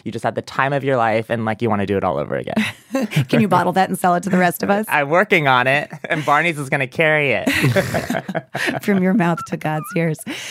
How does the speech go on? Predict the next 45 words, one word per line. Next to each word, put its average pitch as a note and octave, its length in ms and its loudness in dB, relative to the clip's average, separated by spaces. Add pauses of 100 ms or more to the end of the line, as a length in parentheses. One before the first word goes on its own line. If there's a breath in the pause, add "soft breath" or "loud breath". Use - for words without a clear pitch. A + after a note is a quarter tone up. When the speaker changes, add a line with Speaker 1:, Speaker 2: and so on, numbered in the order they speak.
(260 loud breath)
Speaker 2:
So G#3+ 560 4
you A3 600 2
had G#3+ 120 0
a G#3+ 40 2
great G#3 260 0
social F3 320 -2
friendship. D#3+ 640 -2
You D#3+ 160 -2
had D#3+ 180 -2
a E3 60 -4
great D#3+ 260 -4
personal F3 380 0
relationship. E3 680 -4
When F#3+ 340 2
did F3+ 220 -4
you E3+ 80 -2
start - 300 -4
thinking D#3 300 -2
you D#3 100 -2
might D#3 180 -2
wanna D3 200 0
collaborate D3 760 -2
professionally, - 720 -4
or E3+ 80 0
did E3+ 200 0
that D#3+ 160 -2
come C#3 180 -4
far, C3 340 -4
far F2 280 -8
later? - 320 -8 (1700)
Speaker 1:
I D3+ 80 -10
think F#4 160 -10
that G4 100 -6
came A3+ 220 0
far, D#3+ 180 4
far D3+ 180 2
later, B2 260 2
'cause C3+ 180 -2
we E3+ 100 2
were F#3 140 2
g-, C3+ 100 -10 (160)
friends C#3 320 0
for B2+ 160 0
a A#2 60 0
good A#2 500 2